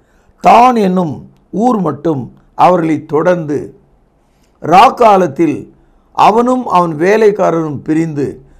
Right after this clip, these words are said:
பவுஞ்சிகளாய் அவர்கள் மேல் விழுந்து, அவர்களை முறியடித்து, தமஸ்குக்கு இடதுபுறமான ஓவா மட்டும் துரத்தி,"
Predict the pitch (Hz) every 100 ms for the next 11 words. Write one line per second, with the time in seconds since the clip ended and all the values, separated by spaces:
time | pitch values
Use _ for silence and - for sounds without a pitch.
0 | _ _ _ 180 226 269 240 262 233 220
1 | 220 190 165 165 156 151 175 160 135 156
2 | 165 139 104 82 _ _ _ - 185 208
3 | 202 180 160 220 262 202 156 135 151 127
4 | - - _ _ 160 196 254 - 220 196
5 | 202 175 151 190 196 170 160 151 143 143
6 | 117 - _ _ _ - 175 226 247 233
7 | 220 196 190 151 127 135 143 143 147 104